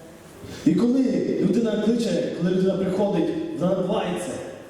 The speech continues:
І коли вона набуває оце, що я зачитав, то набуває на праведність. Що таке праведність?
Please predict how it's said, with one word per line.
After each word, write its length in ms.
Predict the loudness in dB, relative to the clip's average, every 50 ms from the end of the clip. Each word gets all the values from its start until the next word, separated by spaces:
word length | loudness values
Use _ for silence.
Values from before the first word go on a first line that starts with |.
| -20 -20 -20 -20 -20 -20 -20 -20 -20 -20 -20 -20 -20 -20 -18 -10 -2 2
І 40 | 4
коли 120 | 4 4
вона 160 | 4 2 2
набуває 720 | 0 0 0 0 0 0 0 -2 0 -2 -2 -2 -2 -2 -4 -4 -4 -2 -2
оце, 240 | 0 2 2 0
що 120 | 0 0 -2
я 140 | -2 0 0
зачитав, 760 | 0 -2 -2 -2 -2 0 0 0 -2 -2 -4 -6 -8 -10 -12 -14 -16 -16 -18 -20 -20 -20 -20 -20 -20 -20 -20 -20 -20 -20 -20 -20 -20 -20 -20 -20 -20 -20 -20 -20 -20 -18 -16 -16 -16 -14 -16 -16 -16 -16 -16 -16 -14 -14 -14 -14 -12 -12 -12 -14 -14 -14 -14 -14 -14 -14 -14 -14 -14 -6 -2
то 100 | 0 2
набуває 420 | 2 2 2 2 0 0 0 0
на 120 | -2 -2 -2
праведність. 800 | 0 0 -2 0 0 0 0 0 2 0 0 0 0 -2 -4 -4 -8 -10 -12 -16 -18 -18 -20 -18 -14 -8
Що 200 | -4 -2 0 0
таке 200 | 0 0 0 0
праведність? 600 | 0 0 0 0 0 0 -2 -2 -2 -4 -4